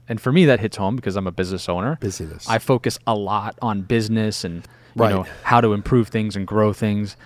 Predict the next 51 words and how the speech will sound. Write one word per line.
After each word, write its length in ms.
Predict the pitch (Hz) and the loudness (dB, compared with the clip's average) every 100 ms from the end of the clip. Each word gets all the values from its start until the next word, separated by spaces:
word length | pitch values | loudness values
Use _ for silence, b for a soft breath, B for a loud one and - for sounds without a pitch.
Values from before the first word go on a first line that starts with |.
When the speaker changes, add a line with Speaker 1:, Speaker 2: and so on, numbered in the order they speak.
| B B | B B
Speaker 1:
Um, 380 | 113 98 95 95 | -2 0 0 -4
and 100 | 170 | 0
all 160 | 123 170 | 4 4
that's 220 | 175 - | 4 2
well 120 | 147 | 2
and 80 | 123 | 4
good. 140 | 113 107 | 2 4
God 240 | 131 135 | 4 4
created 580 | - 120 101 107 113 107 | 2 0 2 0 -2 -2
me 340 | 120 131 135 _ _ _ _ _ - | 0 0 -4 _ _ _ _ _ 4
entrepreneurially. 760 | 123 120 123 107 104 95 85 | 4 4 0 0 0 0 0
I 40 | 82 | -2
mean, 120 | 95 | -2
I, 80 | 98 | -2
he, 120 | 101 | 0
he 60 | 95 | -2
Speaker 2:
Busyness. 260 | 85 131 - | -4 -6 -2
Speaker 1:
created 480 | 120 110 127 123 104 | 0 4 2 2 0
me 120 | 104 | -2
the 100 | 92 | 0
way 140 | 95 | -2
that 140 | 95 87 | -2 -2
I 120 | 80 | -2
am. 400 | 90 78 57 117 | -4 -6 -10 -16
So 240 | - - 104 | -8 0 2
I 80 | 107 | 2
believe 640 | 104 101 139 147 127 107 | -2 -2 2 2 0 0
that 120 | 107 | 0
I'm, 300 | 101 98 95 - | 0 -2 -6 -8
I'm 120 | 98 | -10
called 680 | - - 127 135 120 98 98 - | -10 -2 2 4 4 0 -4 -6
to 100 | 101 | -6
be 280 | 92 113 95 | -4 -4 -4
in 80 | |
business. 560 | 85 80 - 85 - - B B B | -6 -8 -8 -12 -12 -18 B B B
And 160 | 127 104 | -6 -2
I 60 | |
focus 280 | - 127 - | 0 -2 -2
a 60 | 104 | -2
lot 240 | 104 120 | 0 0
on 160 | 95 95 | 0 -2
ministry 420 | 123 120 101 104 | -2 -4 -4 -2
in 120 | 123 | -2
business 360 | 92 80 82 - | -2 -6 -10 -14
through 340 | - 95 82 - | -6 -6 -6 -8
different 320 | 101 90 - | -8 -8 -8
things 400 | - 82 80 82 | -8 -6 -8 -10
and 80 | 80 | -10
all 80 | 73 | -10
that. 180 | - - | -12 -4
But 220 | - 123 | 0 0